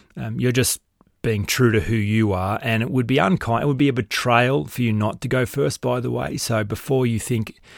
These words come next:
you're doing anything particularly awesome, just know that the costs for you betraying the fact that you are more likely to be the one that's gonna go first,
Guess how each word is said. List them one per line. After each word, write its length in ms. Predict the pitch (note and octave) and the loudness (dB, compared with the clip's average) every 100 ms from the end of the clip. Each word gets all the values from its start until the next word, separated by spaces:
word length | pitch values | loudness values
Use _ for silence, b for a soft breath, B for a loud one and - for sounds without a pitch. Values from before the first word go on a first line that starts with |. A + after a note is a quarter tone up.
| B | B
you're 140 | - A2+ | -2 0
doing 160 | G#2+ | 2
anything 340 | G#2 G#2 - F#2+ | 2 0 -2 -6
particularly 560 | F#2+ - B2+ A2 G2+ | -6 -6 -4 -2 -2
awesome, 580 | G2 G2 F#2+ A#2 C3 A#2 - _ _ _ _ - | 0 0 0 -2 -4 -6 -14 _ _ _ _ -14
just 240 | - C#3 - | -4 -2 2
know 200 | B2 A2+ | 4 4
that 220 | A2+ - | 2 -4
the 60 | - | -6
costs 580 | - C#3+ A#2+ G#2 - | -2 4 4 2 -4
for 120 | - A#2+ | -4 -4
you 220 | G#2+ G#2+ | -4 -4
betraying 720 | G#2 - - G#2+ G#2+ G#2+ G#2 - | -6 -6 -4 -2 0 0 -4 -8
the 80 | A#2+ | -10
fact 360 | - G#2+ G#2 | -4 -4 -4
that 160 | - G#2+ - B B B | -6 -8 -8 B B B
you 240 | A2+ G#2+ | 2 4
are 140 | G#2 | 4
more 240 | G#2 G#2 G#2 | 4 2 2
likely 420 | G#2 G#2+ G#2 - | 2 2 0 -4
to 80 | G#2+ | -4
be 100 | G#2+ | -4
the 100 | G#2 | -2
one 100 | G2+ | -4
that's 120 | G#2+ | -4
gonna 180 | G#2+ G2+ | -6 -4
go 160 | G2+ G2 | -4 -6
first, 520 | - G2+ A2 - | -6 -6 -4 -6